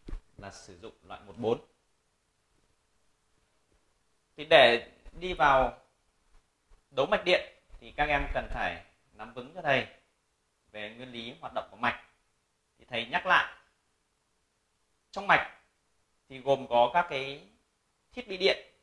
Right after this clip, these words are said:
và phụ tải điện như sau. Một là bóng đèn,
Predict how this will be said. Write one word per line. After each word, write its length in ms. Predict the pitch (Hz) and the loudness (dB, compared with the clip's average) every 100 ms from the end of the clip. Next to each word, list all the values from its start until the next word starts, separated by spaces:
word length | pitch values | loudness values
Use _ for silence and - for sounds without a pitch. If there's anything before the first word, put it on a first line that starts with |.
| _ _ 104 98 | _ _ _ 0
và 320 | 117 113 - _ | 2 2 -6 _
phụ 80 | 160 _ | -20 _
tải 120 | 101 | -10
điện 200 | 117 123 | -8 -10
như 80 | 147 | -10
sau. 480 | 147 160 151 - - _ _ _ _ _ _ _ _ _ _ _ | 2 4 4 0 -18 _ _ _ _ _ _ _ _ _ _ _
Một 220 | 127 127 - | -4 -4 -2
là 60 | |
bóng 200 | 120 131 | 0 2
đèn, 240 | 151 143 | 6 6